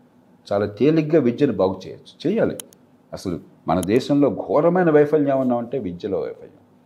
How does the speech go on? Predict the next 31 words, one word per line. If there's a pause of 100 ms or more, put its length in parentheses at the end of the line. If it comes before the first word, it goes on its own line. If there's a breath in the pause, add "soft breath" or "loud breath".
(440)
కాబట్టి
అటు
రిజర్వేషన్లని (120)
రేషనలైజ్
చేయటం, (800)
తర్కబద్ధం
చేయటం
కావచ్చు, (380)
విద్యా
ప్రమాణాలు
పెంచడం
కావచ్చు, (380)
ఈ
రెండు
కూడా
పూర్తిగా
మన
చేతుల్లో
ఉన్నాయి. (640)
రాజకీయంలో
ఉన్న
వాళ్ళు
మలేరియా
జ్వరం
వచ్చినట్టు
వణికిపోతున్నారు.
ఏ
చిన్నది
పట్టుకుంటే
ఎక్కడ
మాకు